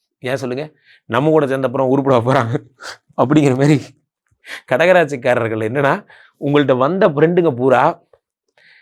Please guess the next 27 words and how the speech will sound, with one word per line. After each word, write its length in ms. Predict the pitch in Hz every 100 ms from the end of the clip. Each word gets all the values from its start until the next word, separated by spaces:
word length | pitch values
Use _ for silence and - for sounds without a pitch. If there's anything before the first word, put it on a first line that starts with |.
| _ _ 139
நம்மக்கிட்ட, 540 | 123 151 208 196 180
நம்ம 280 | 165 131 196
இவனுங்களை 400 | 190 165 226 240
வச்சு 260 | 233 226 185
சம்பாதிக்கிறான்னு 500 | 185 160 151 143 120
பார்த்தா 400 | 123 131 156 - - -
வரவும் 420 | - 156 202 233 220
பூரா 200 | 208 226
நம்மளை 260 | 180 160
வச்சு 340 | 240 226 185 185
சம்பாதிக்கிறாயா 560 | 151 139 123 117 110 104 - - -
அப்படிங்கிறது 460 | 151 156 175 160 151
தான் 200 | 190 156
உங்க 180 | 120
பிரச்சனையே. 420 | 120 120 123 101 - _ _ _
அப்போ 480 | 117 117 143 135 - _
இனிமையாவது 840 | 120 147 185 190 185 156 143 123 120 _ _ _ _ _
நீங்க 540 | 107 127 151 196 214
சம்பாதிக்கிற 520 | 214 190 196 202 190 185
மாதிரி 200 | 190 202
ஒரு 140 | 170
டீம் 160 | 175 165
வரும், 420 | 147 123 - _ _ -
அதான் 140 | 135 139
முக்கியம். 320 | 113 113 - _ _ _ _ _ _ _ _ _ _ _ -
அது 260 | 117 120 120
ஒண்ணு. 140 | 104